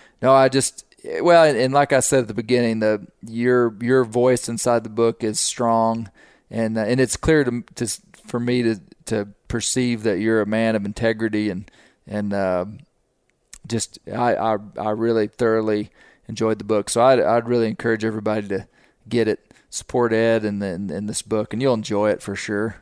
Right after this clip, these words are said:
It's a, it's a great book, and, uh, thank you so much for having us up today.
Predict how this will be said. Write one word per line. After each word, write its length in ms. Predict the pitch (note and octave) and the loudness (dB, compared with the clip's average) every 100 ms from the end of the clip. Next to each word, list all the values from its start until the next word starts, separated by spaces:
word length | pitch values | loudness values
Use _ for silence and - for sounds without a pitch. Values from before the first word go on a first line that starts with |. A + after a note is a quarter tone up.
| _ _ _ | _ _ _
It's 180 | B2 A2 | -12 -8
a, 180 | G2 G2+ - _ | -6 -6 -10 _
it's 180 | - - | -16 -8
a 40 | |
great 260 | A2+ G#2+ G#2+ | -2 -2 0
book, 280 | A2+ A2 A2 | 0 0 -4
and, 160 | G#2+ | -2
uh, 200 | G#2 G#2 - - - _ | 0 0 -4 -16 -20 _
thank 200 | C#3 - | 0 2
you 60 | C#3+ | 2
so 160 | D3+ | 4
much 220 | C#3+ C#3+ | 4 4
for 100 | - | 4
having 260 | A#2+ C3 B2+ | 6 6 4
us 120 | A2 | 2
up 180 | B2 B2+ | 2 2
today. 320 | G#2 G#2 G2 | 0 0 0